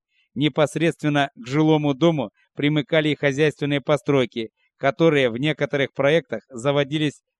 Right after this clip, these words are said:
под общую с жилым домом кровлю. Это обеспечивало возможность проводить многие хозяйственные работы, не выходя на улицу при плохой погоде, сноска двадцать. По этой же причине все дома –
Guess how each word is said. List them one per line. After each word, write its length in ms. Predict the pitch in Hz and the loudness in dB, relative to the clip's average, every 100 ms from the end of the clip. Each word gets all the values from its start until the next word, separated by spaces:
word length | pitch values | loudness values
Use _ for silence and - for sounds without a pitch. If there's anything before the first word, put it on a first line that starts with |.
| - | -2
под 180 | 139 - | -2 -2
общую 480 | 185 170 - 135 127 | -2 -2 -2 -4 -4
с 60 | - | -6
жилым 400 | 113 151 147 135 | -4 -2 -2 -2
домом 320 | 139 156 147 | -2 -2 -2
кровлю. 480 | - 147 135 113 107 - _ _ _ - | -2 0 0 0 -6 -10 _ _ _ -4
Это 280 | 160 165 | -2 2
обеспечивало 760 | 151 139 135 - 165 147 135 127 | 0 0 -4 -2 -2 0 0 2
возможность 600 | 139 123 160 156 120 98 _ _ _ | 0 0 0 0 -2 -12 _ _ _
проводить 500 | 135 151 147 160 156 | 0 2 2 -2 -4
многие 380 | 139 156 143 143 | -4 -2 -2 -2
хозяйственные 720 | 147 139 156 - 135 135 131 | -2 0 -2 -2 -4 -2 0
работы, 420 | 135 135 165 120 | 0 2 0 -2
не 160 | 117 139 | -6 -4
выходя 400 | 139 143 139 139 | -2 -2 -2 0
на 140 | 139 | 0
улицу 420 | 156 151 - 107 - _ _ | 0 0 -4 -10 -12 _ _
при 140 | - 147 | -4 -2
плохой 420 | 147 139 160 151 | 0 0 0 0
погоде, 500 | 156 135 135 113 110 | 0 0 -2 -2 -8
сноска 420 | _ 127 135 - 135 | _ -6 -4 -2 -2
двадцать. 420 | 127 120 - 98 _ _ _ _ _ _ | 0 -2 -4 -18 _ _ _ _ _ _
По 80 | 139 | 2
этой 300 | 170 170 151 | 2 2 -2
же 120 | 156 | -2
причине 520 | 147 151 151 165 131 | -2 -4 -2 -2 -2
все 200 | - 156 | -4 -4
дома – 420 | 135 139 151 160 | 0 0 0 -4